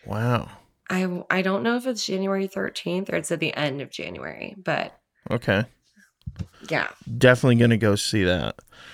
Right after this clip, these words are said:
Speaker 1: Very
Speaker 2: Yeah,
Speaker 1: cool.
Speaker 2: I, I think that'll be really fun. And it's been a while for me since I've been in a show like that. So I'm excited
Speaker 1: Mm-hmm.
Speaker 2: to kinda do that and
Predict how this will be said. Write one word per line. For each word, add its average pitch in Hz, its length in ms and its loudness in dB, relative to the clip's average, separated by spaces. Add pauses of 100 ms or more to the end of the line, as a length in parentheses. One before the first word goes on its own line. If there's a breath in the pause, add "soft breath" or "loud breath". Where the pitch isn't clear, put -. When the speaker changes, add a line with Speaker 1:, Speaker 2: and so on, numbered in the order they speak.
(140 loud breath)
Speaker 1:
Very 135 240 10
Speaker 2:
Yeah, 302 100 10
Speaker 1:
cool. 330 160 10
Speaker 2:
I, 214 400 6
I 233 180 6
think 277 280 4
that'll 254 360 8
be 220 360 6
really 196 600 6
fun. 175 580 4
And 190 200 2
it's 180 240 0
been 208 200 4
a 196 80 6
while 165 380 6
for 185 180 -4
me 156 260 -4
since 165 320 -2
I've 160 220 2
been 180 120 2
in 220 100 2
a 254 100 2
show 262 260 4
like 262 200 2
that. 277 320 2
So 175 240 2
I'm 180 140 0
excited 170 500 6
Speaker 1:
Mm-hmm. 160 140 2
Speaker 2:
to 160 80 -2
kinda 180 340 2
do 170 240 2
that 156 440 6
and 160 260 -2